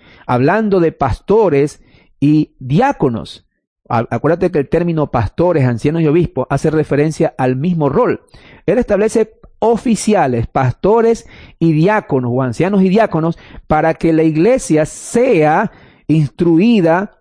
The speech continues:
gobernada y pueda, eh, andar en sabiduría dentro de la forma que Dios establece.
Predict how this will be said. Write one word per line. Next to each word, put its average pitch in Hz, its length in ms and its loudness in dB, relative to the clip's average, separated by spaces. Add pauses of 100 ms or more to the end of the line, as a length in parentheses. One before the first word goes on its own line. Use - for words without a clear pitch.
(140)
gobernada 160 920 0 (160)
y - 140 0
pueda, 226 480 2
eh, - 320 -2
andar 170 580 0
en 160 220 0
sabiduría 208 800 0
dentro 160 460 -2
de 139 100 2
la 127 100 2
forma 160 340 -2
que 135 120 -2
Dios 143 160 2
establece. 92 540 -6